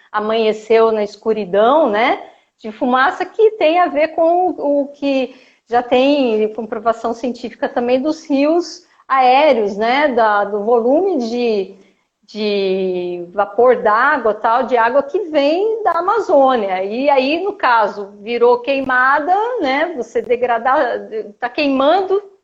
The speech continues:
tá explorando de forma desordenada, vai pro-, provocar essa degradação. E a gente tá falando da Amazônia hoje,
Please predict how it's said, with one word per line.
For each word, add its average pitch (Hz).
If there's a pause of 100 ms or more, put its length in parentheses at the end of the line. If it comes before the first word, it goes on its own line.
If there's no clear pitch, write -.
tá 220
explorando 269 (300)
de 233
forma 247
desordenada, 254 (320)
vai 247 (440)
pro-, 240
provocar 285
essa 277
degradação. 277
E 294
a 302
gente 359
tá 349
falando 269
da 220
Amazônia 196
hoje, 262